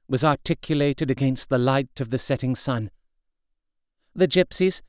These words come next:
taking us as in some way the cause of the extraordinary disappearance of the dead man, turned, without a word, and rode away as if for their lives. Those who were unmounted jumped upon the lighter wagon and shouted to the horsemen not to desert them.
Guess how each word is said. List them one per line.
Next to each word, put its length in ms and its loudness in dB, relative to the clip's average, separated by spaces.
taking 420 2
us 260 2
as 160 4
in 200 4
some 340 0
way 240 4
the 140 -2
cause 460 2
of 100 -2
the 120 4
extraordinary 1000 4
disappearance 840 0
of 120 -4
the 80 -2
dead 260 2
man, 260 0
turned, 440 2
without 280 2
a 60 2
word, 320 2
and 160 2
rode 280 6
away 400 4
as 160 2
if 100 2
for 220 2
their 120 4
lives. 600 2
Those 440 4
who 120 4
were 120 4
unmounted 560 2
jumped 380 2
upon 240 4
the 100 4
lighter 360 4
wagon 360 2
and 140 2
shouted 420 2
to 80 2
the 120 2
horsemen 480 2
not 240 2
to 80 0
desert 380 0
them. 160 -4